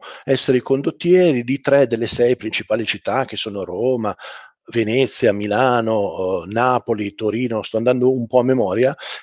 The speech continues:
e rappresenteremo appunto, eh, i validi condottieri por-, che porteranno queste città alla vittoria. Fondamentalmente è un gioco d'aste, noi avremo tre azioni di, quattro contando il passo, tre azioni a disposizione nel quale faremo le nostre azioni.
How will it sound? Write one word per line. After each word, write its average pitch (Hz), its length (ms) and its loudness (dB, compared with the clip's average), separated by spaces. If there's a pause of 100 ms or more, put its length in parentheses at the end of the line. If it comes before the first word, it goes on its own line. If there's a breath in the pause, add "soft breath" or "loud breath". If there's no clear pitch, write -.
e 190 140 4
rappresenteremo 185 800 4
appunto, 147 640 0 (300 loud breath)
eh, 123 320 0
i 175 120 0
validi 131 420 2
condottieri 175 640 2
por-, 156 260 -2
che - 180 -4
porteranno 156 800 2
queste - 260 -6
città - 320 -4
alla 90 120 -2
vittoria. - 540 -14 (300 loud breath)
Fondamentalmente 196 640 2
è 127 40 0
un 117 60 -4
gioco 113 260 -4
d'aste, 107 540 -2 (220 loud breath)
noi 175 220 6
avremo 135 560 4
tre 160 200 4
azioni 143 520 2
di, 113 180 -10
quattro 190 640 2
contando 117 540 -2
il 117 120 -4
passo, - 640 -2 (500 loud breath)
tre 180 180 4
azioni 139 360 2
a - 20 -8
disposizione 156 840 2
nel 185 200 0
quale 135 280 2
faremo 151 320 0
le 135 100 2
nostre 135 260 -2
azioni. 92 560 -6